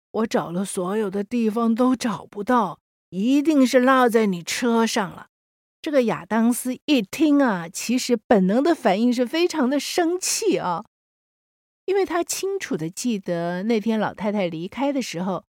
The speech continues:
那个戒指明明就是挂在他的脖子上，他怎么能够诬赖自己呢？说他掉在车上了，没有，他明明看到老太太下车的时候，脖子上有那个戒指啊。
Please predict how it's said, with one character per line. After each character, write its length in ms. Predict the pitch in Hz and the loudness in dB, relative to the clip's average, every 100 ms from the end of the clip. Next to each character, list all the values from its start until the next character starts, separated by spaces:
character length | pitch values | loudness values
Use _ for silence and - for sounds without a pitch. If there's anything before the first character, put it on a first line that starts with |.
| _ _ _ | _ _ _
那 80 | 330 | -2
个 120 | 302 | -2
戒 280 | - 311 233 | 0 0 0
指 180 | 185 170 | -2 -4
明 340 | 180 196 247 370 466 381 | 0 0 0 0 2 4
明 200 | 220 226 | 4 4
就 120 | 214 | 0
是 140 | 190 | -2
挂 300 | 190 214 180 | 0 0 2
在 120 | 180 | -2
他 200 | 170 190 | -4 -4
的 100 | 180 | -6
脖 300 | 160 - 156 | -8 -10 -10
子 100 | 170 | -10
上， 280 | 147 180 143 _ _ _ _ _ - | -10 -10 -10 _ _ _ _ _ -2
他 80 | 403 | -2
怎 240 | - 196 | 2 2
么 100 | 190 | 6
能 180 | 247 226 | 6 6
够 220 | 285 233 - | 6 2 4
诬 180 | 311 349 | 4 6
赖 240 | 330 269 | 4 0
自 300 | 226 - 277 | -2 -6 -8
己 240 | - 202 | -4 -2
呢？ 320 | 180 226 277 285 | 0 2 2 2
说 240 | 311 302 | 0 0
他 200 | 320 302 - | 0 -2 2
掉 200 | 330 269 | 4 4
在 100 | 262 | 2
车 320 | - 311 311 | 0 0 2
上 240 | 349 294 | 2 0
了， 140 | 214 - _ _ _ | 0 -4 _ _ _
没 300 | - 285 277 | 2 4 6
有， 240 | 370 262 214 | 4 2 2
他 120 | 302 | -2
明 320 | 294 233 247 494 494 | 0 2 2 0 0
明 160 | 277 | 0
看 300 | - 302 262 | 0 -2 0
到 240 | 220 170 - _ _ | 0 -4 -8 _ _
老 320 | 165 160 - | -6 -6 -6
太 220 | - 208 | -6 -6
太 160 | 175 180 | -4 -6
下 280 | - 208 165 | -4 -4 -4
车 200 | - 254 | -4 -4
的 100 | 294 | -4
时 220 | - 196 | -2 -2
候， 220 | 233 - _ _ _ _ _ | 0 -2 _ _ _ _ _
脖 180 | 233 381 | -2 0
子 100 | 427 | 2
上 240 | 403 370 | 2 2
有 220 | 226 156 170 | 2 0 -2
那 160 | 349 | 0
个 140 | 480 - | 0 2
戒 260 | 302 320 | 2 0
指 160 | 233 226 | 0 -2
啊。 240 | 208 208 | -2 -4